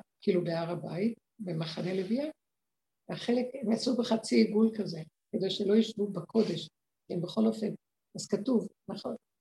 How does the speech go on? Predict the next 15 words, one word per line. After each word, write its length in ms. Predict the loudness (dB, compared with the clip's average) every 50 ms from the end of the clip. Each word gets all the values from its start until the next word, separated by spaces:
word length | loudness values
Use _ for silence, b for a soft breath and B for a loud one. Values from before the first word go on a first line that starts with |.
| _ _ _ _
זה 220 | -8 -2 0 2 4
היה 160 | 4 4 6
המקום 380 | 4 4 2 0 -2 -2 0 0
שלהם, 340 | 0 0 0 -2 -2 -4
כי 120 | -2 -4 -4
הכהנים 520 | -4 -2 -2 0 2 4 4 2 2 2
הם 100 | 0 0
היו 300 | 0 2 2 2 2 2 0 -4 -12 _ _ _ -6
מורשים 340 | -6 -4 -2 0 0 2 2
להיכנס 460 | 2 0 -2 -2 -2 -2 -2 -2 -4
פנימה, 320 | -6 -4 -4 -4 -2 -4 -6 -4
ואילו 360 | -4 -4 -4 -2 0 0 0
הם 240 | 2 2 2 2 2
היו 220 | 2 4 4 4
החכמים, 760 | 2 0 -4 -8 -8 -4 0 2 4 6 6 6 6 4 2